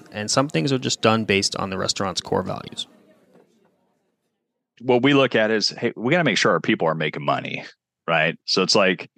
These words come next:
Speaker 2: if you have servers that are only ringing a thousand dollars and they need to be ringing two or three thousand to make the kind of money that it should,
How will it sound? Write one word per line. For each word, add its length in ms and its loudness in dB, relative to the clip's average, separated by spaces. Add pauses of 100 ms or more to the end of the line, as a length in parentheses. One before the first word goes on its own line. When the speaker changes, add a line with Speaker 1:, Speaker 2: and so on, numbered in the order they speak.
(920)
Speaker 2:
if 160 0
you 80 4
have 140 2
servers 580 2
that 140 0
are 80 4
only 200 4
ringing 380 0
a 80 -2
thousand 420 -2
dollars 680 0
and 160 -4
they 80 2
need 120 -2
to 60 -4
be 80 0
ringing 320 0
two 200 2
or 100 2
three 260 0
thousand 720 -2
to 100 -2
make 260 0
the 80 -4
kind 200 0
of 60 -2
money 260 0
that 140 -12
it 120 -6
should, 260 2